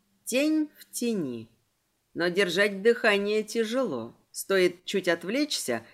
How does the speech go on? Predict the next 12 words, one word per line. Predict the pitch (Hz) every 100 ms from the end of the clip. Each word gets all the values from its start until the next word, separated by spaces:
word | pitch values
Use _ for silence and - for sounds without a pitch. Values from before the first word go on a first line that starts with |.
| _
и | -
сбивается, | 254 285 311 180 139 131 - 123 120
скатывается | - - 320 320 269 254 240 233
в |
судорожные | - 285 233 226 202 220 208
трепыхания | 220 202 208 - 185 196 226
лёгких. | 160 107 - - - _ _ _ _ _ _ -
Кровь, | 180 233 254 - -
недополучив | 330 302 254 220 190 175 190 170 -
кислорода, | - 170 - 170 226 320 330
загорается | 285 254 202 190 226 226 247
яростью. | 156 110 104 - - -